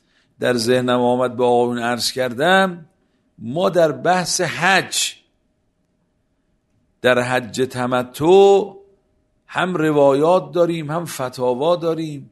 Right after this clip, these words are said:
که کسی که عمره تمتع رو انجام داد، این حق خروج از مکه نداره.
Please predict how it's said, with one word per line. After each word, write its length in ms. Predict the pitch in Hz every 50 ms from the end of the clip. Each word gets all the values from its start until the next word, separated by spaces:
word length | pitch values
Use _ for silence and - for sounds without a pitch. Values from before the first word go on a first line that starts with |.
| _ _ _ _ _ _ _
که 140 | _ - 123
کسی 420 | 113 - 180 190 180 - 165 175 165
که 140 | 170 160
عمره 560 | 143 131 127 127 123 123 120 117 120 120 120 120
تمتع 600 | 120 120 123 123 123 127 123 120 123 - 131 127
رو 220 | 120 120 120 123
انجام 840 | 123 120 120 120 120 117 107 104 127 127 131 127 123 117 117 110
داد، 460 | 107 131 151 175 175 160 143 113 - - - _ _ _ _ _ _ _ _ _ _ _ _ _ _ _ _ _ _
این 220 | - 180 202 190
حق 960 | 165 135 131 131 143 160 185 208 202 - - _ _ _ - 131 123 117 107
خروج 1040 | - - - - - 127 131 131 151 190 208 202 185 160 143 117 123 131 123 113 104 - -
از 300 | - 127 127 113 98 110 113
مکه 1000 | 123 127 127 127 123 - - - - 180 196 208 214 220 214 214 208 208 - - _ _ _ _ _ _ -
نداره. 460 | 117 131 123 107 101 92 85 82 -